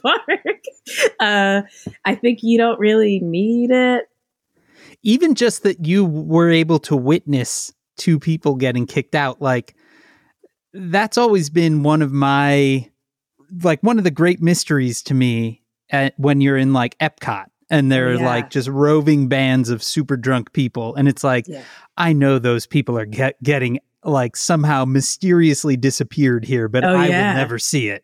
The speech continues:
Speaker 2: right?
Speaker 1: Oh,
Speaker 2: But
Speaker 1: yeah.
Speaker 2: it's just like that
Speaker 1: <laughs>
Speaker 2: you are able to just,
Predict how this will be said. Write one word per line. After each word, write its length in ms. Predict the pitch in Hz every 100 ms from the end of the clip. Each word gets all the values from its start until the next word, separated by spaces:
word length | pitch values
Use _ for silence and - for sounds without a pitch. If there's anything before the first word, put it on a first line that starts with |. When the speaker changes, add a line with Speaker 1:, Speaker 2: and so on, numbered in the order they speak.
| -
Speaker 2:
right? 320 | 135 127 139 -
Speaker 1:
Oh, 280 | 233 233
Speaker 2:
But 80 | 208
Speaker 1:
yeah. 540 | 202 226 233 226 196 165
Speaker 2:
it's 80 |
just 200 | 170 156
like 320 | 180 151 339 -
that 360 | 349 160 170
Speaker 1:
<laughs> 20 |
Speaker 2:
you 200 | 160 175
are 160 | 170 156
able 280 | 165 160 156
to 100 | 156
just, 300 | 139 151